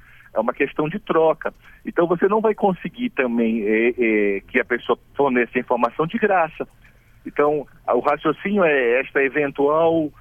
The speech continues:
é, leniência, impunidade, menor punição dessa pessoa, ela é válida do ponto de vista utilitário em relação aos benefícios que ela vai trazer com, é, a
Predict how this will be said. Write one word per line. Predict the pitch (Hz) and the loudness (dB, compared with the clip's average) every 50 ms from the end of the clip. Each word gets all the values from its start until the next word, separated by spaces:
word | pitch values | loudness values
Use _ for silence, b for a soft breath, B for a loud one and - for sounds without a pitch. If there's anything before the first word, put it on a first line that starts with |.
| B B B B | B B B B
é, | - 113 120 117 113 117 113 110 | -4 0 0 2 2 2 2 0
leniência, | 113 123 143 151 147 139 131 131 143 147 147 143 131 - - 123 | 0 0 0 0 0 -2 -2 0 0 0 -2 -2 -4 -6 -8 -10
impunidade, | 117 - - 147 147 139 123 127 127 135 143 147 147 143 - - 127 127 | -10 -8 -8 -6 -6 -2 0 0 0 2 2 0 0 -2 -2 -4 -4 -4
menor | 135 135 131 139 147 160 170 165 - - - | -2 -2 -2 0 0 0 0 0 -4 -14 -4
punição | - 156 147 147 135 - - - 123 113 | -4 -4 -2 -2 -6 -8 -4 -2 -2 0
dessa | 107 113 110 110 - 117 | 0 -2 -2 -2 -4 -6
pessoa, | - - 107 - - - 170 180 175 151 131 - B B B B B B B B B | -4 -4 -6 -6 -2 0 2 2 2 2 0 -4 B B B B B B B B B
ela | - 117 123 127 135 139 | 0 0 2 2 2 0
é | - - 127 131 131 - - - | 0 0 0 0 0 -2 -4 -2
válida | 147 147 160 175 190 202 202 180 185 170 | 0 2 2 2 0 -2 -2 -2 -2 -2
do | 165 170 | -2 -4
ponto | - - 147 139 - - | -4 -4 -4 -4 -4 -8
de | - 147 | -12 -6
vista | - 139 143 - - 160 | -4 -4 -4 -2 -2 -2
utilitário | 156 170 170 - - 160 147 143 - - 143 135 135 135 139 143 170 196 - B B B B B B B _ - | -2 -2 -6 -6 -6 -6 -6 -6 -2 0 2 2 4 2 2 0 -2 -6 -8 B B B B B B B _ -6
em | 147 147 | -4 -2
relação | 147 147 143 139 135 - - 170 165 | 0 2 2 0 0 -2 -2 -2 -2
aos | 160 151 139 | -2 -4 -4
benefícios | 151 151 147 143 131 - - 180 202 208 - 202 185 | -4 -2 -2 -2 -6 -6 -8 -8 -8 -6 -8 -8 -6
que | - 170 | -4 -2
ela | 160 160 151 | 0 0 0
vai | 143 139 135 131 | 0 -2 -2 0
trazer | - 147 147 143 131 113 120 131 143 156 165 - | 0 0 0 0 -2 -2 0 0 0 0 -2 -8
com, | - - 143 135 139 147 165 - b b b b b b - - | -8 -6 -4 -4 -4 -6 -8 -12 b b b b b b -6 -4
é, | 123 131 127 - 123 113 110 107 101 - | -4 -2 -2 -2 0 0 2 2 0 0
a | - 107 104 101 98 101 95 92 90 87 87 | 0 0 0 2 0 0 0 -2 -2 -4 -8